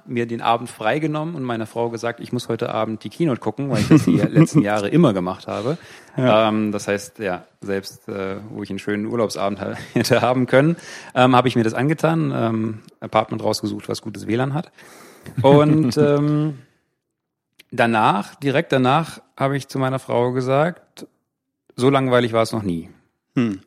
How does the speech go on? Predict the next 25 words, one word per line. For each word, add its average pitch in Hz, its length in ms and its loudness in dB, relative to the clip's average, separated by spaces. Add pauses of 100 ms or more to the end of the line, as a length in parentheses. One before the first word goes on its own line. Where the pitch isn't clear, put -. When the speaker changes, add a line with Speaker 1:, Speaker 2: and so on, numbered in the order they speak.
(260)
Speaker 1:
Ähm, 90 720 -10
das, - 260 -8
das 101 180 -4
war 101 120 2
meine 104 200 2
erste 107 360 -4
Reaktion 131 520 0
auf 110 120 -8
die 113 100 -16
Keynote. 151 420 -6 (540)
Und 139 400 2
so 143 80 2
ein 143 80 4
bisschen 147 380 0
mit 139 160 -8
ein 120 100 2
bisschen 113 260 0
Abstand, - 640 -2 (800)
ähm, 127 500 2 (280)
ist 147 260 0
es 156 80 -16
vielleicht 127 400 -2
nicht 123 140 0
super 120 280 -2
spannend, 170 640 -4